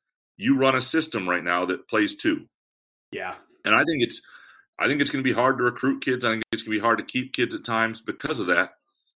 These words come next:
Speaker 1: And, and, but again, if you're only playing two, that's okay. You don't, just don't need that many of them. You need good ones. I think it's gonna be hard to recruit the future Cal Hallidays of the world, kids you probably wouldn't have
Speaker 2: Mm-hmm.
Speaker 1: recruited before,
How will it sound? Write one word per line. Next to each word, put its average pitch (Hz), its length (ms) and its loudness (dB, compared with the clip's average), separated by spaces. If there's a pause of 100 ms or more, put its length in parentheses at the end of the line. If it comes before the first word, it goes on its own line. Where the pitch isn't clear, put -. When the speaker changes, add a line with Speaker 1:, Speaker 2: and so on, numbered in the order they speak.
(220)
Speaker 1:
And, 107 360 2
and, 117 300 -2
but 127 100 8
again, 151 220 6
if 123 80 2
you're 131 120 6
only 151 140 4
playing 139 300 2
two, 165 200 6
that's 120 240 8
okay. 139 300 4
You 117 140 4
don't, 127 100 6
just 123 120 -2
don't 117 180 4
need 120 200 0
that 90 180 0
many 120 240 2
of 85 120 2
them. 92 160 -10
You 110 100 -4
need 101 200 -6
good 123 180 2
ones. 90 420 -4 (520)
I - 80 6
think 165 120 4
it's 131 80 4
gonna 147 120 2
be 135 60 4
hard 135 200 6
to 127 60 0
recruit 127 380 0
the 113 100 -2
future 135 340 0
Cal 113 280 4
Hallidays 110 400 2
of 82 60 -6
the 87 80 0
world, 80 260 -4
kids 143 180 6
you 143 100 0
probably 131 340 2
wouldn't 117 160 0
have 107 80 2
Speaker 2:
Mm-hmm. 107 140 -4
Speaker 1:
recruited 104 340 0
before, 101 500 -4